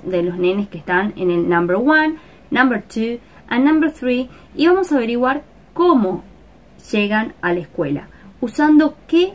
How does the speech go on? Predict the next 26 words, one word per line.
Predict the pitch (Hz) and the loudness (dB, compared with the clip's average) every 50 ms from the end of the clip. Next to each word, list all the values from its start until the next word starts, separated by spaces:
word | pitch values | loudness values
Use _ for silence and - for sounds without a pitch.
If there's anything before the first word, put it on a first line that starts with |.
| - - | -8 -6
medio | 233 233 226 226 226 214 220 208 | -4 -4 -2 -4 -2 -2 -2 -2
de | 202 185 | -2 -4
transporte. | - - 170 170 156 - - - 139 127 - - - 165 - - - - - - - - | -4 -6 -6 -6 -6 -10 -12 -12 -12 -12 -12 -16 -18 -18 -18 -20 -20 -20 -20 -20 -10 -2
Y | - 349 | 0 2
vamos | 427 440 440 453 - | 2 2 0 0 -2
a | 381 | -2
escribir, | 359 359 339 339 320 294 302 285 - - | 0 2 2 2 4 2 2 -2 -4 -4
una | 202 190 185 180 | -4 -2 0 0
vez | 185 185 | 0 -2
que | 185 - | -2 -2
averigüemos | 185 190 190 208 208 214 220 220 208 202 - | -2 -2 0 -2 -2 -2 -2 -2 -2 -4 -4
qué | - - 254 | -2 -2 0
medio | 269 277 285 277 254 | 2 2 2 0 0
de | 240 214 | -2 -4
transporte | - 226 220 214 - 220 214 214 208 190 185 190 - - - - - | -6 -6 -6 -4 -4 -4 -4 -4 -2 -4 -6 -6 -8 -12 -16 -8 -4
usan | 240 254 247 - - 185 175 180 | -4 -4 -4 -4 -4 -4 -4 -2
cada | 196 196 202 208 220 | -2 -2 -2 -2 -2
uno | 226 240 247 262 262 262 269 | -2 -2 0 0 0 0 0
de | 285 302 | 0 0
ellos, | 311 294 277 - - 302 302 - - - - - - - - - | 2 0 0 0 -2 -4 -4 -4 -10 -20 -20 -20 -20 -20 -10 -2
vamos | - - - 415 427 427 370 - - | 0 0 0 0 -2 -8 -10 -6 -2
a | 330 320 330 330 - - - - | 0 0 0 0 -2 -6 -8 -8
escribir | 247 220 - - 233 247 240 254 277 | -8 -8 -8 -8 -8 -6 -4 -4 -2
abajo | 302 311 277 226 208 208 - - 254 302 - - | -2 -2 0 -2 -2 -4 -4 -6 -6 -6 -6 -8
las | - 214 220 220 214 - | -6 -4 -4 -4 -4 -6
oraciones. | 214 - 180 180 - - - - 160 - - 151 - | -6 -4 -6 -6 -8 -10 -10 -10 -10 -10 -12 -14 -16